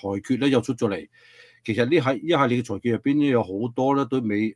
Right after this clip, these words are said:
對美國都有非常之深遠影響㗎吓。噉啊，今朝呢，其實同大家講咗一部分㗎啦。噉啊，而家就唔講呢個啦。噉其實阿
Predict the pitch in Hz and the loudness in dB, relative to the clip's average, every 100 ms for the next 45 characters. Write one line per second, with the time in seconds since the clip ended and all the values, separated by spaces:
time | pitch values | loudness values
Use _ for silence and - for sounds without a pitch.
0 | _ 110 104 104 107 123 110 101 - - | _ -4 -2 -4 -4 -2 -2 -4 -10 -6
1 | 135 143 113 92 127 - 120 127 101 101 | 0 2 0 -4 -6 -4 -2 -2 -2 -2
2 | 92 95 92 101 95 101 - 123 113 104 | -4 -8 -8 -6 -6 -4 0 2 2 0
3 | 139 156 139 160 151 92 101 - 92 101 | -2 0 4 4 4 -2 -8 -10 -12 -6
4 | 127 98 101 120 131 131 135 - 98 98 | -4 -4 -4 0 2 2 0 -4 -8 -8
5 | 98 107 - - - - - 127 127 113 | -4 -2 -2 -6 -20 -20 -2 2 4 2
6 | 92 95 131 104 90 - 107 123 113 107 | 0 0 0 0 -8 -10 -2 0 0 -2
7 | 107 - 190 156 101 104 117 - 135 | -4 -4 -6 -6 -6 -4 -4 -4 -10